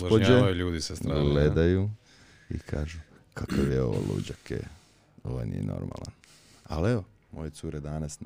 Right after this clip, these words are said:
Speaker 2: ono, gotovo nikad nisu bolesne, nevjerovatno su sposobne,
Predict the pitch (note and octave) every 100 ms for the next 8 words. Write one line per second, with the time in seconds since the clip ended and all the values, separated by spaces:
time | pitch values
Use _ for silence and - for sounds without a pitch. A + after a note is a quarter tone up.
0 | - D2 C#2 C#2 - C#2+ D2 - C#2+ C#2+
1 | - C#2 D2+ D2+ - C2+ C2 - C#2 C2+
2 | C#2 C2 - - - - C2+ - - -